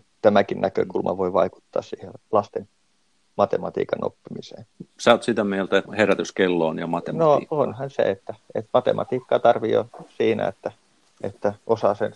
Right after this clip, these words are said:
Speaker 1: herätyskellon asettaa oikein ja, ja sitten herätään, herätään aamulla oikeaan aikaan. Kyllähän se meitä ympäröi joka puolella.
Speaker 2: Joo. Susa Heinonen puhuu tällaisesta käsitteestä kuin oma matematiikka. Onks tää
Speaker 1: Ei
Speaker 2: käsite
Speaker 1: oo
Speaker 2: sulle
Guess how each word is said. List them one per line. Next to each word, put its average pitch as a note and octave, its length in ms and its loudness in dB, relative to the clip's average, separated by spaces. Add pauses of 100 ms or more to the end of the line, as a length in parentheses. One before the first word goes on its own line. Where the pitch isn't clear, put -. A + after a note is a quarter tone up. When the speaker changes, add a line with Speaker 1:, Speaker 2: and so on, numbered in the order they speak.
(140)
Speaker 1:
herätyskellon G#2 640 -2
asettaa G2+ 440 -6
oikein F#2+ 440 -4
ja, - 100 -10 (380)
ja G2 120 -4
sitten - 340 -6 (280)
herätään, F#2+ 420 0
herätään A#2 400 6
aamulla A2 300 2
oikeaan G2+ 300 -2 (100)
aikaan. G2 360 -2
Kyllähän G#2 280 -6
se A2+ 60 -4
meitä G#2 260 -2
ympäröi - 480 -4 (520)
joka - 220 -2
puolella. - 500 -2 (480)
Speaker 2:
Joo. G1+ 220 -20 (1000)
Susa G#2 340 -2
Heinonen F2 440 -4
puhuu F#2 300 -8
tällaisesta F2 520 -10
käsitteestä - 580 -8
kuin - 160 -10
oma F2+ 300 2
matematiikka. - 1160 -14 (800)
Onks G2 200 -12
tää - 140 2
Speaker 1:
Ei D#3+ 80 10
Speaker 2:
käsite A#2 220 8
Speaker 1:
oo G#2 100 2
Speaker 2:
sulle - 300 -6